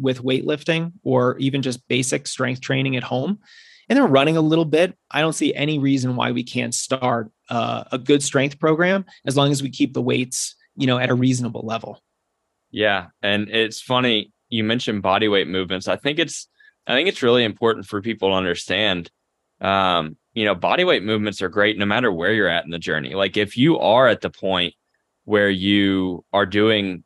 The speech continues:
Speaker 2: load-bearing movements, personally, I find myself doing body weight squats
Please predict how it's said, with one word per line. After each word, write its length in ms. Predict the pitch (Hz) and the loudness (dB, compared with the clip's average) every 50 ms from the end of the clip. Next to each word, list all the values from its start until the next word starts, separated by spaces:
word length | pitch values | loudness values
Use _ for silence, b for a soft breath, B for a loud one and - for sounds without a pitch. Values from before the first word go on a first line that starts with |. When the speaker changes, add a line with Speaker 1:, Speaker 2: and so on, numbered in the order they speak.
| _ _ - | _ _ -2
Speaker 2:
load-bearing 600 | 110 107 104 104 101 92 104 98 95 95 95 90 | 2 2 4 4 2 2 2 0 2 0 -2 -2
movements, 640 | 87 92 110 110 110 101 92 87 - - - - - _ _ _ _ _ _ _ _ _ _ _ - | -2 -2 -2 -2 -2 -4 -4 -4 -6 -8 -16 -18 -18 _ _ _ _ _ _ _ _ _ _ _ -4
personally, 500 | - 113 135 - - - 147 123 110 98 | 0 0 0 0 2 0 2 2 2 2
I 140 | 82 101 127 | 2 0 -2
find 260 | - - 180 175 156 | 0 0 0 2 2
myself 400 | 113 107 - - 107 101 101 - - | 0 -2 -2 0 0 0 0 0 -2
doing 420 | - 107 104 101 98 95 92 90 80 _ _ _ _ - | -2 0 2 2 0 -2 -4 -6 -10 _ _ _ _ -4
body 260 | - 90 90 101 107 107 | -2 0 0 2 0 0
weight 240 | 98 98 95 90 | 0 0 0 -2
squats 720 | - - - - 98 95 92 92 87 - - - - - | -4 -10 -6 0 2 2 4 2 2 0 -6 -16 -16 -16